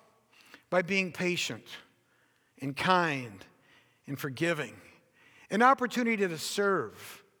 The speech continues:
An opportunity to give. Those are the opportunities that God brings into our life. And he's saying, "Here it is. Here's your test. <laughs> What are you gonna do with it?" And again,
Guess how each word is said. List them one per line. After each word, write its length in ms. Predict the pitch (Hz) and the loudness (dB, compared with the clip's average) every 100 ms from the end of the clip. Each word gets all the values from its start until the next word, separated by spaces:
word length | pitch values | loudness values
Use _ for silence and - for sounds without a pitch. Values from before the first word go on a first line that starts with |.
| _ _ - - - | _ _ -20 -10 0
An 120 | 208 | 6
opportunity 640 | 208 214 208 202 208 185 | 6 4 -2 -2 -2 -2
to 120 | 196 208 | -2 -2
give. 560 | 190 285 220 - - - _ _ _ _ _ - - - _ _ - | 0 2 0 -4 -18 -20 _ _ _ _ _ -20 -20 -20 _ _ 2
Those 440 | 233 262 269 226 | 6 6 6 4
are 120 | 233 | 0
the 180 | 196 196 | 0 4
opportunities 800 | 214 220 214 - 240 233 - 196 | 4 4 -2 0 0 0 0 -2
that 120 | 170 | 0
God 400 | 170 190 202 135 | 4 4 4 0
brings 300 | 160 202 190 | -2 -2 -2
into 240 | 196 180 175 | -4 -2 2
our 160 | 160 | 2
life. 420 | 156 196 170 - - - - | 6 4 2 -8 -16 -16 -2
And 120 | 180 | 0
he's 160 | 190 165 | 2 2
saying, 480 | 202 196 190 175 139 - - - - _ _ _ - - _ | 2 2 2 -2 -8 -18 -20 -20 -20 _ _ _ -16 -16 _
"Here 200 | - 160 | 0 2
it 60 | 208 | 4
is. 360 | 226 202 - - - - | 4 2 -4 -10 -18 -12
Here's 240 | - 170 165 | -2 0 0
your 100 | 175 | 0
test. 560 | 190 175 151 - - - | 0 2 -2 -8 -12 -12
<laughs> 420 | - - - - | -12 -14 -12 -4
What 120 | 147 | -2
are 40 | |
you 60 | 160 | 0
gonna 140 | 147 | -2
do 160 | 127 151 | -2 -2
with 180 | 107 - | -4 -8
it?" 120 | - - _ _ _ _ _ _ _ _ _ _ _ _ _ | -18 -20 _ _ _ _ _ _ _ _ _ _ _ _ _
And 120 | 185 | 0
again, 520 | 202 170 214 202 170 | 0 2 2 2 -2